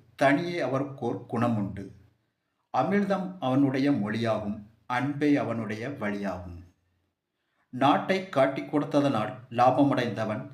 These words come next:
சண்டாளன். பாட்டாளி மக்கள் பசிதீர வேண்டும், பணமென்ற மோகத்தின் விசை தீர வேண்டும். கைத்தொழில் ஒன்றை கற்றுக்கொள், கவலை உனக்கில்லை ஒத்துக்கொள்.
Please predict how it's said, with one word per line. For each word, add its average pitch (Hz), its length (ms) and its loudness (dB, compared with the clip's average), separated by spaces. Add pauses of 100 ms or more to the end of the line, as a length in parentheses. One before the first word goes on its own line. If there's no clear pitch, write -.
(120)
சண்டாளன். 104 560 -2 (1040)
பாட்டாளி 143 540 2
மக்கள் 127 540 -4
பசிதீர 127 580 0
வேண்டும், 101 340 -2 (720)
பணமென்ற 127 520 -2
மோகத்தின் 123 800 -4
விசை 117 300 -2
தீர 117 260 0
வேண்டும். 95 380 -6 (1200)
கைத்தொழில் 202 540 2
ஒன்றை 139 320 2
கற்றுக்கொள், 107 920 -4 (200)
கவலை 151 460 -2
உனக்கில்லை 123 720 -6
ஒத்துக்கொள். 110 800 -6